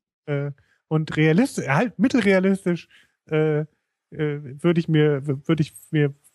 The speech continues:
wünschen, dass, dass, äh, vielleicht, äh,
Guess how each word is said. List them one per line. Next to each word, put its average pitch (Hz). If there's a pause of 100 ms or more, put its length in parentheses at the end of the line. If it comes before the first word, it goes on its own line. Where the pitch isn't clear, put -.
(120)
wünschen, 151
dass, 135 (160)
dass, -
äh, 135
vielleicht, 139 (600)
äh, 135